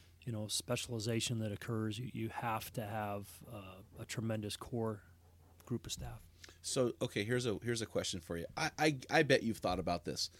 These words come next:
Speaker 2: So let's say you were to get an offer that you couldn't refuse at a D one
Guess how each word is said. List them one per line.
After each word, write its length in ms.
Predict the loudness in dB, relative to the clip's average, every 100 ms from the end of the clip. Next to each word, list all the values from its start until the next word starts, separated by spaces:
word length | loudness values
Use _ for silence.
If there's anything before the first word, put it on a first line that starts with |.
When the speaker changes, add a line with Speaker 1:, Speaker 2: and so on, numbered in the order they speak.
| -20 -20 -12
Speaker 2:
So 160 | 0 4
let's 280 | 6 6 6
say 540 | 8 10 10 8 4 -2 -20 -16 0
you 220 | 6 8
were 100 | 8
to 80 | 8
get 220 | 8 8
an 120 | 8
offer 440 | 4 2 2 2 4
that 100 | 2
you 100 | -2
couldn't 300 | -2 0 0
refuse 640 | 0 0 2 2 0 -2 -6 -14 -4
at 80 |
a 80 | -2
D 240 | 2 2 2
one 360 | 2 0 -2